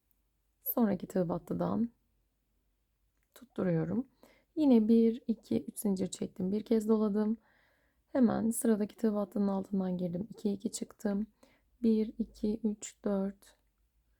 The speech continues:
beş zincir çekiyorum. Geri döndüm. Kirpiğimi düğümledim.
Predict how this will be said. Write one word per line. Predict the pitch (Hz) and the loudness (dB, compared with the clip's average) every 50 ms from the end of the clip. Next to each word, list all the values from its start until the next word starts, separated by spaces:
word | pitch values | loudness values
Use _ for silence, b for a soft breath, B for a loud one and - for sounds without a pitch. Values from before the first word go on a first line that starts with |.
| _ _ _ _ _ _ - | _ _ _ _ _ _ -4
beş | 196 190 185 - | -4 -4 -4 -2
zincir | - 226 214 214 220 | -2 -2 0 0 -2
çekiyorum. | 214 - - 226 214 - - 220 208 208 202 202 202 202 214 226 - _ _ _ _ _ _ _ _ _ _ _ _ | -2 0 -2 -4 -4 -2 -4 -2 -2 0 -2 -2 -2 -2 -4 -6 -8 _ _ _ _ _ _ _ _ _ _ _ _
Geri | - 220 214 208 202 | 0 0 2 2 2
döndüm. | 196 196 190 180 175 170 180 185 196 | 2 2 2 0 0 -2 -2 -4 -4
Kirpiğimi | 196 - - 196 185 - - 185 180 175 170 170 | -4 -4 -6 -6 -6 -6 -4 -2 -2 -2 -2 -2
düğümledim. | 185 190 196 208 202 202 196 190 - 196 190 190 196 220 | -2 -2 0 0 2 0 0 -2 -2 -4 -2 -2 -2 -4